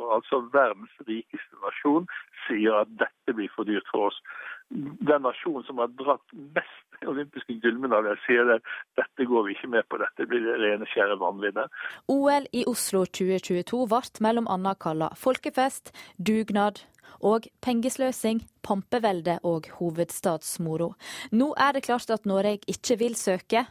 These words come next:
Speaker 1: At egentlig at det er litt trist at vi ikke gjør det, men samtidig så tenker jeg at, eh, at, eh, det var pass til, eh, I O C også.
Speaker 2: Sier Blindheim, som var for.
Speaker 1: Hvis O L skal overleve, så er de jo nødt til å gjøre noe med, med, med pengebruken.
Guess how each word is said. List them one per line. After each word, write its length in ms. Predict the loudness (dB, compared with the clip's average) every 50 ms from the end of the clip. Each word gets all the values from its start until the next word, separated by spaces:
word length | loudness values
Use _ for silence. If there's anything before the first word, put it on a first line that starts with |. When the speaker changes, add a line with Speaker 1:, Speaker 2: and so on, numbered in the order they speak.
| -8 -10 -6
Speaker 1:
At 160 | -6 -4 0
egentlig 400 | 2 4 4 4 4 4 4 2
at 140 | 2 4 2
det 80 | 2 4
er 240 | 6 6 6 6 4
litt 160 | 2 -2 -2
trist 320 | -6 -6 -6 -6 -6 -6
at 100 | -6 -6 -6
vi 80 | -8 -12
ikke 240 | -10 -6 0 2 4
gjør 160 | 4 4 2
det, 80 | -2 -12
men 80 | -8 0 2
samtidig 340 | 2 2 2 -2 -6 -4 -4 -4
så 80 | -2
tenker 400 | 0 0 0 -2 -2 -2 -2 0
jeg 80 | 2 2
at, 160 | 2 0 _ 2
eh, 180 | 4 4 4 4 0 _ _ _ _ _ _ _ _ _ _ _ _ _ -6 -6
at, 220 | -6 -4 -2 0
eh, 300 | 0 2 2 0 -2 -4 -8 -14 -10 -2
det 100 | -2 2
var 300 | 6 6 6 6 4 0 -8 -20 -20 -20 _ _
pass 160 | -2 -2 -2 -4 -18 -12 _
til, 300 | -2 0 0 0 0 2
eh, 320 | 2 2 2 0 -2 -2 -2
I 40 |
O 80 | -2 -2 -2 -2 0
C 160 | 2 2 4
også. 340 | 2 2 0 -2 -14 -16 -18 _ _ -20 -20 -20 -18 -10
Speaker 2:
Sier 340 | -6 0 2 2 4 2 2
Blindheim, 640 | 2 0 0 0 0 -2 0 0 2 2 2 0 -4
som 280 | -6 -4 -2 0 0 0
var 200 | 0 0 0 0
for. 280 | -2 -2 -2 0 0 -2 -4 -16
Speaker 1:
Hvis 260 | -12 -4 -4 -4 -4 -4 -6
O 160 | -4 -2 -2
L 60 | -2 -2
skal 180 | -2 -4 -4
overleve, 560 | 0 2 2 2 4 4 4 4 2 0 -4 -10 -4
så 120 | -2 -2
er 40 | 0
de 100 | 0 -2
jo 120 | -2 -2 -2
nødt 180 | -4 -6 -6 _ -14
til 120 | -10 -8 -8
å 60 | -6 -2 -2 0
gjøre 280 | 2 4 4 2 2
noe 200 | 0 -2 -4 -4
med, 440 | -2 0 0 0 0 0 -2 -4 -4
med, 300 | -2 -2 0 0 -2 -2
med 160 | -4 -4 -4 0
pengebruken. 680 | 0 0 0 -2 -6 -6 -6 -8 -8 -10 -16 -18